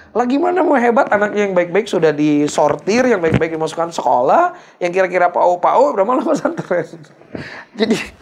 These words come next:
jadi inilah terkadang yang menjadi kendala ya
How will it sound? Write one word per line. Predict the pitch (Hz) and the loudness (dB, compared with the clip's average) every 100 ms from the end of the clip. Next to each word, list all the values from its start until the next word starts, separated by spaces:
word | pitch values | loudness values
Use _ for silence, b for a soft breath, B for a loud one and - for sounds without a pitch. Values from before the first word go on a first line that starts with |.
| B B B B - | B B B B -4
jadi | 202 381 - _ _ | -2 -4 -8 _ _
inilah | 214 180 - | -4 0 0
terkadang | - - 170 170 220 - | -2 -2 0 2 0 -2
yang | 175 170 | -4 -2
menjadi | 170 160 165 165 | -2 -2 -2 -2
kendala | 165 190 165 139 117 85 - - _ _ _ _ _ - | -6 -2 0 0 0 -2 -6 -14 _ _ _ _ _ -6
ya | 143 143 113 | 0 0 0